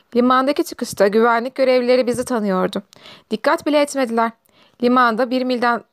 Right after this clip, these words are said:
daha fazla uzaklaştıktan sonra yelkenleri indirdik ve avlamaya başladık. Rüzgar kuzeyden doğuya esiyordu. Güneyden gelseydi İpsala'ya, sahillere ulaşırdık. Ama kararlıydım.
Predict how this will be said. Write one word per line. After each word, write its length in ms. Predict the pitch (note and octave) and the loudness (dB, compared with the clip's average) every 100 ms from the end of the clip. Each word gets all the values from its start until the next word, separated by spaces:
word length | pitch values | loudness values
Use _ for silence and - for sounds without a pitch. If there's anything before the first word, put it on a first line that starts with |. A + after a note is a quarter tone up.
| - | -10
daha 200 | - A3+ | -8 -4
fazla 280 | A#3 A#3 A3+ | -2 0 0
uzaklaştıktan 800 | G#3 A3 A#3+ A3+ A3 _ A#3 | 0 -2 0 -4 -6 _ -4
sonra 420 | B3 - G#3 F3+ A3 - - _ | -4 -4 -4 -4 -6 -10 -20 _
yelkenleri 640 | C4+ C4+ C4+ C4 B3 B3 | 0 0 0 -2 0 0
indirdik 460 | A3+ G#3+ G3 F#3 C4+ - - - | 0 -2 -2 -2 -6 -8 -18 0
ve 80 | B3 | 2
avlamaya 500 | B3+ A#3+ A#3+ A#3 A3+ | 2 2 -2 -2 -2
başladık. 480 | A3+ - A3 G#3+ - _ _ _ _ | -4 -6 -6 -6 -12 _ _ _ _
Rüzgar 420 | A#3+ B3 G#3+ A#3 - | 0 2 2 2 0
kuzeyden 540 | C4+ B3+ B3+ B3+ C#4+ | 0 2 4 2 0
doğuya 260 | C#4 C4 B3 | 2 2 0
esiyordu. 520 | A#3+ A#3 G#3+ G#3 G3+ - | 0 0 2 2 0 -2
Güneyden 460 | A3 A3 A3+ A3 | 0 2 2 2
gelseydi 600 | A3+ A3+ A3+ A3+ F3+ F3 D#4+ - - | 0 0 -2 -2 -2 -4 -6 -10 -10
İpsala'ya, 480 | D#4 C4+ - C4+ C4 | -6 -2 2 4 4
sahillere 540 | C#4+ C4 C4+ B3 A#3 | 2 0 2 0 0
ulaşırdık. 600 | A3 G#3+ G#3+ - G#3 G#3 - _ - - - - | 0 -2 -2 -4 -4 -4 -10 _ -20 -20 -12 -2
Ama 180 | C4 | 0
kararlıydım. 760 | C#4 C4+ A#3 A3+ A3 A3 G#3 G3+ | 0 0 2 0 -2 -6 -8 -14